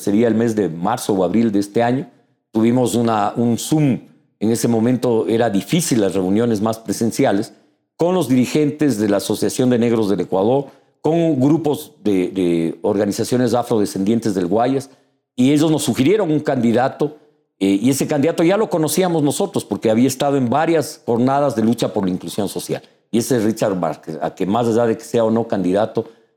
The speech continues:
le mando un abrazo solidario con él. Me parece que él debe seguir luchando,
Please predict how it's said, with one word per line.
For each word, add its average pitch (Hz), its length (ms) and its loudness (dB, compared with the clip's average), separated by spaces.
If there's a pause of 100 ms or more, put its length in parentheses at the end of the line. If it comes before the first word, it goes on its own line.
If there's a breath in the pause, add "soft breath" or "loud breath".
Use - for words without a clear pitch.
(160)
le 98 100 -2
mando 101 300 0
un 101 80 0
abrazo 98 500 0
solidario 98 680 0
con 104 180 0
él. 120 240 -2 (280)
Me 95 100 -4
parece 98 400 -2
que 110 80 -2
él 104 100 0
debe 110 200 2
seguir 110 380 0
luchando, 117 520 0